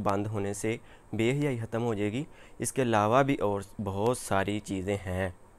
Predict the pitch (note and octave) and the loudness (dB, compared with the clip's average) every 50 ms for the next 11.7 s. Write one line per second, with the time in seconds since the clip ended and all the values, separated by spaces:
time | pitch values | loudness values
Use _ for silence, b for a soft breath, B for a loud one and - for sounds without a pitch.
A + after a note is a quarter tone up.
0 | - - - - - - - - - - - - - - - - - - - A2+ | -20 -20 -20 -20 -20 -20 -20 -20 -20 -20 -20 -20 -20 -20 -20 -18 -14 -4 2 4
1 | A#2 B2+ C3 A#2 B2+ C3+ A#2+ G#2+ F#2 - A2+ A2+ A2+ A#2 - A#2+ - - G2+ G2+ | 4 4 4 2 0 0 0 -2 -4 -2 0 0 0 0 -2 -6 -4 0 0 0
2 | G2+ G2+ - - G2+ G2 G2+ A2 A2 G2+ G2 F#2 F#2 F#2 F2+ F2+ F2+ F2+ F#2 F2+ | 0 0 0 0 0 0 0 0 -2 -2 -2 -2 -2 -4 -4 -4 -6 -6 -6 -6
3 | E2+ - B B B B B B B - G#2+ A2+ A2+ A2 G#2+ - A2+ A2 A2+ A#2+ | -8 -10 B B B B B B B 0 2 2 4 2 2 2 4 4 4 4
4 | B2+ B B B B B - - G2+ - G2+ F#2+ G2 G2+ G#2 G#2 G2+ G2 G2 F#2+ | 4 B B B B B -8 -8 -6 -6 -6 -4 -2 -2 -2 0 -2 -2 0 0
5 | F#2 F#2+ - - G#2+ B2 D3 - - - - - G2+ F#2 G2 F#2+ G2 G#2 - - | -2 -4 -2 0 0 0 0 -2 -8 -14 -4 -2 0 0 2 0 0 -2 -4 -4
6 | - G2 F#2 F2 F2+ F#2 F2+ F#2 F2+ F2+ F2+ F2+ F2+ F2 F2 F#2 F2+ F2+ - - | -2 0 0 2 0 0 0 0 0 0 0 -2 -4 -4 -4 -6 -6 -10 -12 -16
7 | b b b b b b b G#2 G#2 - - A#2 B2 A#2+ - - G2 F#2+ G2+ G#2+ | b b b b b b b -6 -6 -2 2 2 2 2 2 2 2 2 2 4
8 | G#2+ G2+ G#2 G#2 - - - A2 G#2+ G#2+ G#2 G2+ G2+ G2+ G2+ G2+ G2 G2 F#2+ F#2 | 4 6 4 4 2 0 -2 2 4 4 6 6 6 6 6 6 4 4 2 -2
9 | - B B B B B B B B B B B - - - - - - - - | -4 B B B B B B B B B B B -20 -20 -20 -20 -20 -20 -20 -20
10 | - - - - - - - - - - - - - - - A#2+ B2 B2 A#2 A#2 | -20 -20 -20 -20 -20 -20 -20 -20 -20 -20 -20 -20 -16 0 6 10 10 10 10 8
11 | B2+ B2 - C3 B2 B2+ B2 A#2 B2 A#2 - G#2+ G#2 G#2+ | 4 2 2 2 4 4 4 4 4 4 4 2 -2 -2